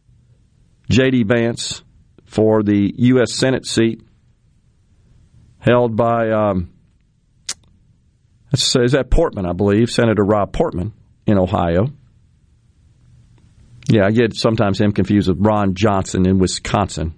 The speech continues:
Ron is running again. Rob stepping down. Rob Portman. Anyhow, J D Vance leads the pack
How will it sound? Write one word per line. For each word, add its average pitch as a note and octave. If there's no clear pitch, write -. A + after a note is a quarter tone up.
Ron G#2
is E2
running G#2
again. F#2
Rob G2
stepping G#2+
down. F#2
Rob G2
Portman. G#2+
Anyhow, C3
J C3+
D D3
Vance C#3
leads F3+
the C#3+
pack F#2